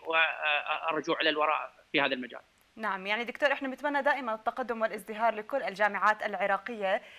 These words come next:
Speaker 2: صراحة سعدنا جدًا بالحديث، آه، معك، وأيضًا بهذا، يعني، آه،
Speaker 1: حياك.
Speaker 2: آه، يعني رسائل صراحة مبشرة كانت من حضرتك حول الواقع الجامعي والأكاديمي في جامعات العراق والبصرة تحديدًا. نتمنى دائمًا المزيد والازدهار لكل جامعاتنا،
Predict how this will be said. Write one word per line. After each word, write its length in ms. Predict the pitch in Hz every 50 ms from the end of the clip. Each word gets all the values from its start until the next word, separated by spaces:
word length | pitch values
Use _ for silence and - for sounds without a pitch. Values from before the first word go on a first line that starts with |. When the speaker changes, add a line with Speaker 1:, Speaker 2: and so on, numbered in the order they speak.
| - _
Speaker 2:
صراحة 420 | - 254 277 285 - 269 - 254
سعدنا 340 | 247 - 277 277 247 240 233
جدًا 300 | 226 269 233 220 190 185
بالحديث، 440 | 196 190 - 220 208 214 208 214 208 - _ 214
آه، 280 | 196 190 185 185 180
معك، 420 | 180 196 196 185 196 202 - - 226
وأيضًا 300 | 214 202 196 214 220 208
بهذا، 760 | 202 202 214 202 202 233 233 214 214 214 208 208 208 208 -
يعني، 520 | 214 202 208 190 202 208 208 202 202 208
آه، 300 | - - 208 202 196 190
Speaker 1:
حياك. 200 | 190 - - 147 196
Speaker 2:
آه، 200 | 196 190 190 190 180 180
يعني 160 | 202 208 214
رسائل 360 | 208 233 - - 277 262 262
صراحة 360 | - 285 277 302 - 285 - 277
مبشرة 520 | 277 294 320 294 294 - - 240 180 175
كانت 340 | 180 - 214 202 202 - 196
من 80 | 202
حضرتك 380 | - - 202 208 202 - 202 -
حول 240 | - 247 226 208 -
الواقع 520 | 202 208 208 220 240 233 - 226 180 175
الجامعي 540 | 185 185 175 220 214 214 214 196 185 208 196 - - - - - -
والأكاديمي 680 | 214 226 - 190 294 285 214 190 220 254 247 214 185 180
في 200 | - 226 202 202
جامعات 520 | 175 208 196 196 190 180 202 202 202 -
العراق 440 | - 196 180 190 190 196 196 196 202
والبصرة 360 | 190 180 208 202 - 208 190
تحديدًا. 580 | - 196 - 196 196 208 220 233 240 269 320 - - - - - 233
نتمنى 300 | 254 254 311 294 285 247
دائمًا 480 | 262 294 269 277 233 202 196 - -
المزيد 480 | - 233 208 208 196 226 226 220 208 196
والازدهار 680 | 214 214 - 202 185 - 208 196 202 220 214 208 202 208
لكل 280 | 208 202 - - 277
جامعاتنا، 720 | 240 - 208 190 190 196 180 196 220 220 - 208 202 208